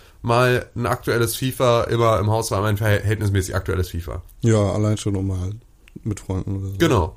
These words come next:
Speaker 1: genau. Und dafür, <laughs> ja, dafür bräuchte ich erstmal, das ist nämlich auch so ein Ding. Einen neuen Controller für meine PlayStation vier zu kaufen,
Speaker 2: Ja.
Speaker 1: ist, also, es kostet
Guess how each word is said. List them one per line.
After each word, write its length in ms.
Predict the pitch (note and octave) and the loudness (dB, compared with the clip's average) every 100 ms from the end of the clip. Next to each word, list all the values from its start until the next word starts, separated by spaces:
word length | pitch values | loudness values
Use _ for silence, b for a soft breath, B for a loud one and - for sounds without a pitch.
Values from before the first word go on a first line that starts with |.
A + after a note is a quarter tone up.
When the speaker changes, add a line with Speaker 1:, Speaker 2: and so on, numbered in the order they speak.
| - | -6
Speaker 1:
genau. 260 | A2+ G2 F2+ | -2 0 0
Und 180 | G2 G2+ | 0 0
dafür, 340 | G2+ G#2+ F#2+ F#2+ | 0 0 0 0
<laughs> 60 | |
ja, 160 | C3 G2+ | 0 0
dafür 220 | F#2 F2+ | 0 -2
bräuchte 200 | F#2+ G2 F#2 | -4 -4 -2
ich 40 | |
erstmal, 280 | G2 - F2+ B B | -4 -4 -6 B B
das 180 | C#3+ F3 | 0 2
ist 60 | |
nämlich 180 | F#3 F3+ | 0 0
auch 80 | E3+ | -2
so 100 | D#3+ | 0
ein 100 | G#2+ | -2
Ding. 200 | F2+ F2 B B B B B - - | 0 -4 B B B B B -14 -4
Einen 320 | C3+ F#3 F3+ | 0 0 2
neuen 260 | D3+ D3+ D#3 | 2 0 -2
Controller 640 | D3 C#3 - D3+ C3+ G2+ | -4 -2 0 2 4 2
für 400 | - D#3 D#3 - - - | 0 -2 -2 -4 -10 -14
meine 260 | - A#2+ B2+ | -4 0 0
PlayStation 440 | C3 B2+ C3+ A2+ | 0 -2 -2 -4
vier 160 | - E3 | -4 -6
zu 120 | - | -4
kaufen, 440 | - G2+ G2+ F3 A#3+ - - - - - | 0 0 0 -6 -14 -20 -20 -20 -14 -6
Speaker 2:
Ja. 180 | F2+ F#2+ - | -4 -6 -2
Speaker 1:
ist, 420 | D#3+ F#3 - - - _ _ _ - - - - _ - - - - - - - - - - - - | 0 0 -2 -8 -16 _ _ _ -20 -20 -20 -20 _ -20 -20 -20 -20 -20 -20 -20 -20 -20 -20 -20 -6
also, 300 | C3+ D3 D#3 - - - - - - - - - - - - _ _ - - _ - _ - | -2 -2 -4 -10 -20 -20 -20 -20 -20 -20 -20 -20 -20 -20 -20 _ _ -20 -20 _ -20 _ -4
es 180 | C#3+ - | -4 2
kostet 680 | F#3+ G#3+ - A#3 A#3 - | 2 2 2 2 0 -12